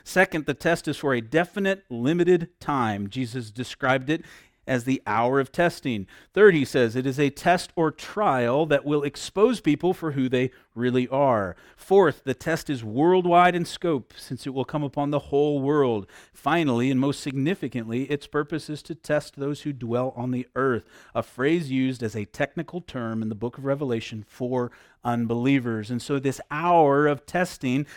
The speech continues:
this is Daniel's seventieth week. This is the time of Jacob's trouble. This is the seven-year tribulation which will come upon the earth. Now, post-tribulationists say that the church will be preserved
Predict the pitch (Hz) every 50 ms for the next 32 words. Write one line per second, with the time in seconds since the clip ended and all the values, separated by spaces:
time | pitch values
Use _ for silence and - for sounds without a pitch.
0 | - _ 156 165 - 190 190 165 127 120 151 151 147 170 175 175 175 156 - -
1 | - - 139 143 156 170 160 170 180 180 175 - 165 160 190 220 226 156 - -
2 | - - - - - _ - 147 156 - 190 190 175 175 214 214 214 - - 156
3 | 160 175 190 202 202 202 185 151 - 180 190 185 - 214 196 - - - - 202
4 | 208 180 175 156 - - - _ _ _ 143 156 - - - 175 180 170 143 151
5 | 180 175 - - - - - 156 160 156 160 160 160 165 165 160 - _ 131 135
6 | 143 147 147 147 147 143 139 135 - _ _ _ - - 156 156 170 175 151 135
7 | 123 120 120 113 - - 135 127 123 120 113 - _ _ _ _ _ 127 117 -
8 | - 127 123 - - - 123 117 117 113 117 - - 117 - - - 107 107 107
9 | 107 104 101 110 113 - - 139 147 135 117 104 92 - _ _ _ - - -
10 | _ - 139 131 131 123 - _ - - 220 262 262 - - - - - - 180
11 | 160 147 147 139 131 123 123 - - - 143 143 143 160 - - - - - -
12 | - - - - - _ _ _ - - - 165 147 147 147 147 143 151 151 -
13 | - 139 - - - 175 165 165 151 - - 160 147 139 135 156 147 - - -
14 | _ - 156 147 143 131 131 127 131 175 196 208 202 185 170 151 135 127 110 -
15 | -